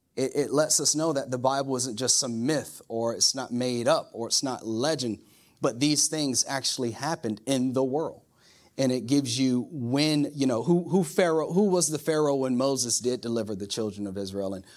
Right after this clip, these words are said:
who was the king of Israel when Jesus was hung on the cross? Who was, who was the emperor? Who was the governor? Like, the, the Bible is historical. Someone say historical. Historical.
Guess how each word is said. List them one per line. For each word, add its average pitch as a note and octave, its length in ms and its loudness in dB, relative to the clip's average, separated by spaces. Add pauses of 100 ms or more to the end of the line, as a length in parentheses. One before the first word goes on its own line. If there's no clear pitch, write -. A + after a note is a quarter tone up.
(220)
who F#3 100 6
was E3 200 4
the D3 80 -2
king E3+ 420 2
of C3+ 100 0
Israel B2 380 0
when A#2 160 0
Jesus A#2 480 -2
was G#2 160 -2
hung A#2+ 220 -4
on G#2+ 120 -2
the G#2 80 -4
cross? G#2+ 320 -2
Who D#3 100 4
was, D3+ 220 2 (240)
who F3+ 80 4
was E3+ 160 4
the D3+ 140 0
emperor? D3+ 360 0
Who D#3 100 4
was D3+ 140 2
the C3+ 80 -2
governor? B2 460 0
Like, - 220 -2 (380)
the, D3+ 120 2
the D3 160 -2
Bible D3+ 500 2
is B2+ 420 0
historical. B2+ 680 2
Someone D3 240 2
say C#3+ 160 2
historical. C3 640 0
Historical. - 100 -18